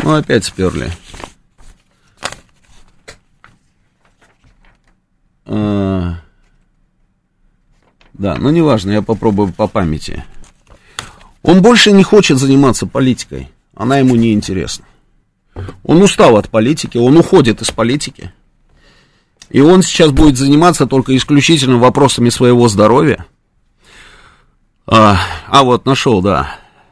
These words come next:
Его политический ресурс исчерпал свое. Его повестка дня и задачи также поменялись. Его главная задача сегодня — это следить за здоровьем, спастись от возможной опасности и, может быть, даже смерти.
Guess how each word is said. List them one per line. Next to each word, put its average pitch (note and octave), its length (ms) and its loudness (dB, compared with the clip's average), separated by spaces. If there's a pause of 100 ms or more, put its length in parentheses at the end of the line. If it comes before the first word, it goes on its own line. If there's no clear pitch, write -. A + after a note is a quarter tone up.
(120)
Его D#3 320 4
политический F3 720 2
ресурс E3 500 2
исчерпал E3 580 0
свое. F#2+ 440 -4 (600)
Его D#3 260 4
повестка E3+ 500 4
дня E3+ 240 4
и D#3 180 0
задачи C#3+ 540 2
также D#3+ 400 2
поменялись. B2+ 840 0 (680)
Его D3+ 300 4
главная F3 460 4
задача D#3+ 440 2
сегодня — D#3 600 4
это C#3 200 -2
следить D3 400 0
за C3 140 0
здоровьем, B2 680 2
спастись - 600 0
от C3+ 140 -2
возможной C3 680 2
опасности A#2+ 640 0
и, A2 40 6
может C#3 340 4
быть, G2 180 0
даже G#2 260 0
смерти. E2+ 600 -4